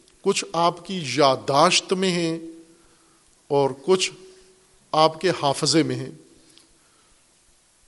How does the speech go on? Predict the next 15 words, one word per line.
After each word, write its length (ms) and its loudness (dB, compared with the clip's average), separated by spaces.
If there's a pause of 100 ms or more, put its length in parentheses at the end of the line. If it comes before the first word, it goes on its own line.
(1500)
یعنی 140 0
وہ 180 6
چیزیں 320 0
جو 440 4
آپ 260 4
کے 80 -4
لیے 220 2
اہمیت 640 2
رکھتی 360 0
ہیں 160 -2 (1900)
وہ 260 8
آپ 300 4
کی 180 -6
یادداشت 560 2
ہیں، 100 -10